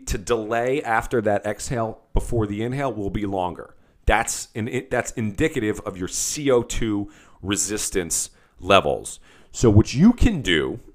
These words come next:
when you finish working for the day, when you wanna recover, if you feel extremely agitated, this actually works really well for people who are hyperventilating or people who are having a panic attack.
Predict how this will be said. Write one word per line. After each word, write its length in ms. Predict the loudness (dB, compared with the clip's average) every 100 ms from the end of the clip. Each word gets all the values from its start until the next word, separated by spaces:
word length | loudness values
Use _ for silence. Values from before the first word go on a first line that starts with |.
| -20 -20 _ _ -8
when 160 | -6
you 160 | -4 -6
finish 400 | -4 -4 -4 -2
working 300 | 0 0 -2
for 120 | -6
the 100 | -6
day, 200 | -2 -2
when 180 | -2 -2
you 120 | -4
wanna 220 | -2 -4
recover, 520 | -4 -4 -2 -2 0 -2
if 160 | -2
you 80 | -4
feel 300 | -4 -4 -4
extremely 760 | -4 -6 -8 -6 -6 -6 -8 -8
agitated, 840 | -6 -6 -6 -12 -10 -6 -6 -10 -14 -12
this 160 | -8 -4
actually 280 | -4 -2 -2
works 260 | -2 -4
really 220 | -4 -2 0
well 280 | 2 2
for 140 | 2 2
people 280 | 2 2 -2
who 140 | -2
are 80 | -2
hyperventilating 840 | -2 -2 -2 -2 -2 -2 -4 -8 -14 -20 -12
or 100 | -2
people 340 | 0 2 0 -2
who 240 | -2 -2
are 500 | -4 -2 0 -2 -4
having 240 | -6 -6 -4
a 60 |
panic 420 | -2 -2 -2 -4
attack. 440 | -4 -2 -2 -2